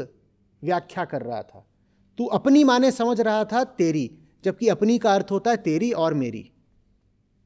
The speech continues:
तेरी ताकत में ये भी शामिल है कि तू मेरी ताकत भी मांग ले। तू मेरी ताकत को पराई मान रहा था ना, इसीलिए तेरी ताकत पूरी नहीं बैठ रही थी।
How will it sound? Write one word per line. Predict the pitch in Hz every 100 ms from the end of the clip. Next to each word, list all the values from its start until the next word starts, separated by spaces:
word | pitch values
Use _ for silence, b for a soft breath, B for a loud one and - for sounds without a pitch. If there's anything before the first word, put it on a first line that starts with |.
| _ _ _ _ -
तेरी | 247 320
ताकत | - 240 240 294 294
में | 302
ये | 240 226
भी | 226 311
शामिल | 269 240 240 220
है | 247
कि | 285
तू | - 269
मेरी | 208 220 269
ताकत | 233 - 208
भी | 185
मांग | 240 180 165
ले। | 143 113 - _ _ _ _ _ _ _ _ _ _ _ _ _ _ _ _ _ _ _
तू | 262
मेरी | 254 302 349
ताकत | 320 269 302
को | 320
पराई | 311 269 254 302
मान | 277 226
रहा | 190 190
था | 254
ना, | 311
इसीलिए | 311 262 294
तेरी | 294 262
ताकत | 254 226 247 -
पूरी | 226 220
नहीं | 208
बैठ | 175 143
रही | 135 120
थी। | 110